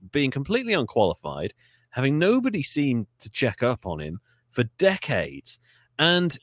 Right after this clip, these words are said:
he is so out of control that he believes his own bullshit.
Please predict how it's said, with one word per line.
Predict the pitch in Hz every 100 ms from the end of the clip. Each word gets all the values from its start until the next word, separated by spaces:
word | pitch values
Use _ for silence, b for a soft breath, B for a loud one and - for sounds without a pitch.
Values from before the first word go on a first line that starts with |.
| -
he | - 175 180
is | 165 - -
so | - - - - 180 233 233 160 - _ _ _ _ _ -
out | 165 208 214
of | 202 -
control | 143 127 135 123 82 73 - b b -
that | 123
he | 135
believes | 127 139 135 143 175 180 -
his | 139
own | 143 147 135
bullshit. | 107 107 101 - 73